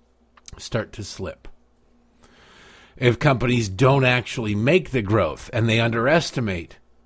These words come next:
the growth, the shrinkage or whatever that they do,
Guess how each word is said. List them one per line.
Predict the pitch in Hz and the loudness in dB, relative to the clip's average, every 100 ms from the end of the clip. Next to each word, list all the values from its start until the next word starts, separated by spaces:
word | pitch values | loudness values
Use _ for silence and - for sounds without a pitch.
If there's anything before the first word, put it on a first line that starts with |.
| _ _ _ _ - | _ _ _ _ -8
the | - 95 | -4 0
growth, | 104 82 67 - - - - - _ _ _ _ _ _ _ _ _ _ _ _ _ - | 2 0 -2 -8 -12 -18 -20 -20 _ _ _ _ _ _ _ _ _ _ _ _ _ -4
the | 98 | 0
shrinkage | - 113 120 - 101 87 87 | 4 8 8 6 2 0 -2
or | 95 | 0
whatever | 90 92 92 85 80 | 0 2 0 0 -2
that | 82 | -4
they | 78 85 | -4 -6
do, | 76 - - | -8 -10 -12